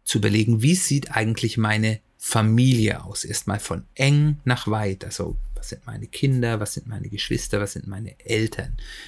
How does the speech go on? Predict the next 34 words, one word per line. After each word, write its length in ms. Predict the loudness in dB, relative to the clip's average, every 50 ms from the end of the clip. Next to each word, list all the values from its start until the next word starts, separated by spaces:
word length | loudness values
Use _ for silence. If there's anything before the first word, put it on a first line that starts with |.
| -14 -8 -2
Wen 380 | 2 4 6 6 6 4 4
gibt 280 | 4 2 2 0 -2 -4
es? 340 | -2 -2 -4 -8 -10 -12 -14 -20 -20 -20 _ _ -20 _ -20 -18 -16 -4 0
Wie 140 | 2 2
sind 300 | 2 4 4 4 6 6
die 60 | 4 2
Beziehungen? 680 | 0 0 0 0 0 0 0 0 -2 -4 -4 -2 -2
Habe 160 | -2 -2 -2
ich 140 | -4 -4 -4
da 240 | -4 -6 -6 -8 -12 _ -20 -20 -20 _ -20 -20 -20 _ _ _ _ _ _ _ _
enge 220 | 2 4 4 4 4
Beziehungen 600 | 2 0 0 0 2 4 4 6 6 6 6 4
zu 140 | 4 2 0
bestimmten 440 | 0 0 0 0 -2 0 0 0
Menschen 360 | 2 2 2 0 0 0 -2 -2
oder 160 | -2 -2 -2
eher 360 | -2 -2 -2 -2 -4 -6 -10 -12 -8 -4
weite? 600 | -2 0 2 2 2 2 0 0 0 0 -2 -4 -6 -12 -18 -16 -14 -8 -4
Sind 280 | 0 2 2 2 2
die 160 | 0 0 0
eher 160 | 0 0 0 -2
von 260 | -2 -4 -4 -4 -4
Freundlichkeit 1040 | -6 -6 -4 0 2 4 4 2 2 0 -2 -4 -2 -2 0 0 2 2 0 -2
und 240 | -4 -6 -4 -2 0
L-, 400 | 2 2 2 2 2 0 -2 -4 -6 -8 -6 -4
Liebe 600 | -2 -2 0 2 2 4 4 4 4 2 2 2 0 -4 _ _ _ _ _ _ _ _ -2
geprägt 840 | -2 -2 -2 -2 0 2 4 4 4 4 2 0 -4 -8 -10 -10 -8
oder 180 | -8 -6 -4 -4
sind 240 | -2 0 0 0 0
die 240 | -2 -4 -2 0 0
eher 300 | 0 0 -2 -2 0 4
angespannt 760 | 6 6 6 6 6 4 2 0 0 0 2 2 0 0 -2
und 200 | -6 -8 -6 _
belastet? 680 | -6 -4 -2 -2 -2 -2 -2 -4 -4 -4 -4 -4 -6